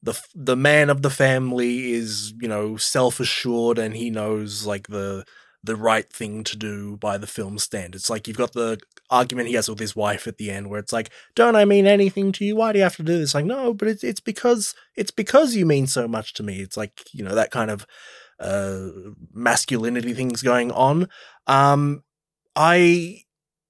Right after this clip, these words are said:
I really liked how the relationship between the family and, uh,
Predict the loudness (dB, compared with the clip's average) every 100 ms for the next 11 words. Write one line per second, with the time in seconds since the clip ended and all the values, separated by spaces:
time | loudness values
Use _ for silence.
0 | _ _ _ _ 0 4 4 6 8 8
1 | 8 8 8 8 6 4 0 -4 2 4
2 | 4 4 0 -4 -8 -16 -18 -18 -8 2
3 | 4 4 2 -2 -2 -2 -2 -2 0 2
4 | 0 0 -2 -2 -4 -4 -6 -8 -10 -12
5 | _ _ _ _ -4 -2 -2 -2 -4